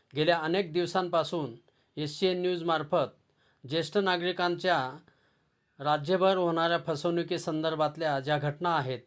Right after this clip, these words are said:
या संदर्भात सातत्याने जनजागृती करण्याचं काम एस सी एन न्यूजने हाती घेतलेलं आहे.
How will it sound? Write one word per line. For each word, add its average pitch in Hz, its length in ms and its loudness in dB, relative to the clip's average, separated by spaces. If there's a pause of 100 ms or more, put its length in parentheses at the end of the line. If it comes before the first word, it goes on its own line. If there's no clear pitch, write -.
(320)
या 170 180 2
संदर्भात 160 560 0
सातत्याने 156 760 -2
जनजागृती 156 680 0
करण्याचं 147 440 -4
काम 147 320 -2 (380)
एस 151 220 -6
सी 175 80 0
एन 170 100 0
न्यूजने 160 320 -4
हाती 135 340 -4
घेतलेलं 127 400 -4
आहे. 110 260 -6